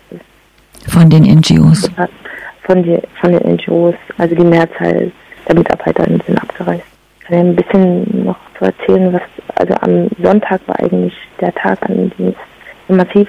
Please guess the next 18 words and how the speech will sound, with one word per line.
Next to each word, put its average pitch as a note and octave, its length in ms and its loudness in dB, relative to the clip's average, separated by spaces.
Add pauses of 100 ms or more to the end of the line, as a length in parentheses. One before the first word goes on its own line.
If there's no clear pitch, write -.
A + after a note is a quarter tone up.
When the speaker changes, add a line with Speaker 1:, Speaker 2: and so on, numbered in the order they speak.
(100)
Speaker 1:
eskaliert G3+ 580 0
ist. A#3+ 200 0 (320)
Da, F#2 360 -2 (380)
also F3 220 -2
am F#3 180 -2
achtundzwanzigsten, G#3 1040 -2
das F#3 160 -6
war - 100 -6
am F#3+ 60 0
Freitag, G3+ 440 -2
hat - 180 -10
ja F#3+ 200 -4 (540)
Erdogan F3+ 340 0
angekündigt, F#3+ 560 0
die - 160 -20
Grenzen F#3 240 -2
nach F#3 140 -6
Europa F#3 360 -4